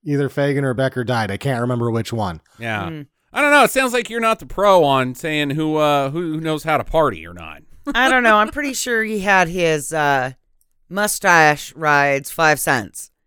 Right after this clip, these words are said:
Speaker 3: on t-shirt. And they were like,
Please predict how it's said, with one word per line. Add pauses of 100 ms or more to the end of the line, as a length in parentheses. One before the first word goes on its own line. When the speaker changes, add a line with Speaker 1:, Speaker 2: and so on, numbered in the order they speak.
(460)
Speaker 3:
on (260)
t-shirt. (500)
And
they
were
like,